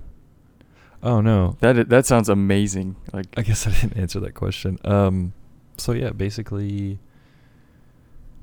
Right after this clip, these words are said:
Speaker 1: right now I'm trying to get a scene a day done. Um, and a scene could be anywhere from a page to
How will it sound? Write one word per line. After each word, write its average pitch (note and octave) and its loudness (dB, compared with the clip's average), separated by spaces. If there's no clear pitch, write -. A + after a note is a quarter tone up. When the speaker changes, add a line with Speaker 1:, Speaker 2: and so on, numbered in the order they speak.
Speaker 1:
right - -4
now G2 -4
I'm F#2+ -6
trying F#2 -8
to F2+ -6
get F2 -6
a E2+ -8
scene F2+ -6
a E2+ -6
day E2 -8
done. F2+ -8
Um, F2 -6
and F#2+ 0
a F2 -2
scene F#2 -2
could - -4
be F2 -4
anywhere F2 -4
from F2 -10
a F#2 -8
page F2 -4
to F2 -8